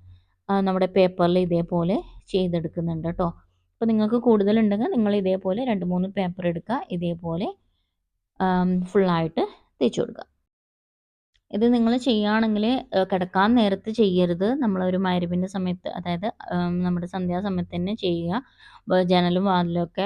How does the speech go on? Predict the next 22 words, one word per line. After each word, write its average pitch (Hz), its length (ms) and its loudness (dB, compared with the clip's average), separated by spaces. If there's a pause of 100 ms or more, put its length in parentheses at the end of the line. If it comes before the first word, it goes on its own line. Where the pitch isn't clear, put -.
(140)
ആ, 185 80 -2 (460)
ആ 180 100 -4
സമയത്ത്, 175 480 -4 (180)
ആ, 180 140 -4
നമ്മൾ 175 220 -2 (300)
ഇത് 175 140 -4
കത്തിക്കുന്ന 180 480 -4
സമയത്ത് 185 500 -4 (600)
തുറന്നിടുക. 185 540 2 (100)
തുറന്നിട്ടിട്ട് 175 600 -2
വേണം 170 420 -2
നമ്മളിത് 170 440 -2 (540)
തീ-, 185 260 -2
ആം, 170 300 2 (300)
ചെയ്യാൻ 165 400 -2
വേണ്ടിയിട്ട്. 160 520 -6
ആദ്യം 175 300 -4
ഇതുപോലെ 175 340 -2
ചെയ്തെടുത്തിട്ട് 170 640 -6
ഉണക്കാൻ 175 540 -4
വെക്കുക. 170 400 -4
ഇനി 208 220 0